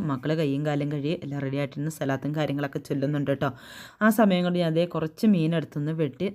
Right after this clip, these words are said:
റെഡിയാക്കി അരപ്പൊക്കെ പെരട്ടി വെച്ചു വറക്കാൻ വേണ്ടി. പിന്നെ നമുക്ക് തക്കാളി ഒരു ചമ്മന്തിയും കൂടെ ഉണ്ടാക്കാമെന്ന് വിചാരിച്ചു കേട്ടോ. അപ്പോൾ നമ്മൾ തക്കാളി, ആ, ചമ്മന്തി ഉണ്ടാക്കാൻ വളരെ എളുപ്പമാണ് കേട്ടോ. തക്കാളിയും പച്ചമുളകും പിന്നെ സബോള ഇത്രയും മാത്രം മതി കേട്ടോ. അപ്പോൾ ഇന്ന് വൈകിട്ടത്തെ കറികൾ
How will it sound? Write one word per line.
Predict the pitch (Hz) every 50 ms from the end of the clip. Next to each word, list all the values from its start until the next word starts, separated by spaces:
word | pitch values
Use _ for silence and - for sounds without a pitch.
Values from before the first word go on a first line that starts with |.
| -
റെഡിയാക്കി | 156 147 143 139 151 151 151 143 139 - 220 -
അരപ്പൊക്കെ | 156 143 135 139 - 156 151 - 151
പെരട്ടി | - 160 143 139 - 143 127
വെച്ചു | 131 123 123 - 196 220
വറക്കാൻ | 208 165 139 127 123 123 - 143 143 139
വേണ്ടി. | 139 131 135 135 247 311 - - - - - - - _
പിന്നെ | - 226 214 202 202
നമുക്ക് | 185 170 156 147 233 240 -
തക്കാളി | 202 170 170 - - 160 151 151 156 -
ഒരു | - 147 143 139
ചമ്മന്തിയും | - 151 147 143 147 143 135 147 143 151
കൂടെ | 165 185
ഉണ്ടാക്കാമെന്ന് | 175 147 147 143 - 147 147 156 156 143
വിചാരിച്ചു | 135 151 139 135 135 - - 143
കേട്ടോ. | 131 123 139 131 117 - - _ _ _ _ _ _ _ _ _ _ _ _ _ _ _ - - - - - - - -
അപ്പോൾ | - 214 208 226
നമ്മൾ | 233 233 220 220 226 233
തക്കാളി, | - 240 233 - 226 220 226 226 233 233 226 214
ആ, | - 196 208 208
ചമ്മന്തി | 202 214 208 208 208 214 202
ഉണ്ടാക്കാൻ | 190 185 180 185 185
വളരെ | 180 180 175 165 190 185
എളുപ്പമാണ് | 175 160 - - 180 160 147 147
കേട്ടോ. | 147 143 139 180 175
തക്കാളിയും | 175 156 143 - - 156 147 139 147 175 185 185
പച്ചമുളകും | 175 147 - - - 147 143 139 139 135 131 202 226 220 - - - - _
പിന്നെ | _ - 269 277 269
സബോള | 262 220 180 160 147 147 143 151
ഇത്രയും | 156 - 208 208 214
മാത്രം | 208 185 170 151 139 - 180 170
മതി | 151 135 123 131
കേട്ടോ. | 135 135 135 139 131 117 -
അപ്പോൾ | - 185 240
ഇന്ന് | 247 233 226 226 247
വൈകിട്ടത്തെ | 240 214 170 156 147 - 147 - 180 190
കറികൾ | 196 - 190 147 139 139 139 139